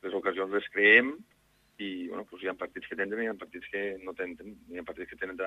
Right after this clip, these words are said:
moltes, perquè al camp del Remolins n'han fet tres, però igual n'haguessin pogut fer sis. Però, bueno, en, jo trobo que enguany, mm, lo que és la part de davant tenim més gol que l'any passat i, i a poquet a poquet ja mos aniran entrant. Això no,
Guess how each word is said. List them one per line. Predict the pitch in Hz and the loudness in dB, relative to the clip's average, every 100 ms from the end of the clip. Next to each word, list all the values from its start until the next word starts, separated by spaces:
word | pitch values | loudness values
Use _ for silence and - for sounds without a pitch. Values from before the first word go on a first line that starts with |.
| 95 | -4
moltes, | 95 101 113 | -4 -6 -6
perquè | - 95 95 | -6 -2 0
al | 90 | 0
camp | 95 92 | -4 -4
del | 90 | -4
Remolins | 92 95 95 | -6 -6 -4
n'han | 98 95 | -2 -2
fet | 104 - | -6 -6
tres, | 104 | -8
però | - 101 | -4 -6
igual | 87 90 | -4 -6
n'haguessin | 90 87 85 - | -6 -8 -10 -14
pogut | 87 | -14
fer | - - | -14 -12
sis. | 104 - _ _ _ _ _ _ _ - - _ - | -14 -14 _ _ _ _ _ _ _ -20 -20 _ 4
Però, | 98 | 6
bueno, | 101 107 90 | 8 6 4
en, | 87 87 87 85 76 78 - _ _ | -2 -4 -6 -8 -10 -14 -18 _ _
jo | 95 92 | -4 -2
trobo | 95 | 0
que | 98 | 0
enguany, | 98 98 98 101 107 - _ _ _ - - | 0 0 0 -2 -10 -14 _ _ _ -20 -16
mm, | - 107 104 101 98 | -10 -6 -6 -4 0
lo | 101 | 2
que | 104 | 2
és | 92 | 4
la | 98 | 4
part | 98 95 | 4 6
de | 95 | 4
davant | 92 98 95 | 4 2 0
tenim | 98 101 | -4 -4
més | 101 95 | -4 0
gol | 92 98 | 4 4
que | 98 | 4
l'any | 95 | 0
passat | 87 95 98 117 | -2 2 2 2
i, | 104 85 71 - | -6 -8 -14 -16
i | - | -14
a | 90 | -12
poquet | 90 90 | -10 -10
a | |
poquet | 85 82 82 | -10 -10 -8
ja | 92 | -8
mos | 95 | -8
aniran | 101 95 80 | -8 -10 -12
entrant. | 73 95 90 - | -10 -10 -10 -18
Això | - 82 | -18 -16
no, | 82 80 | -16 -18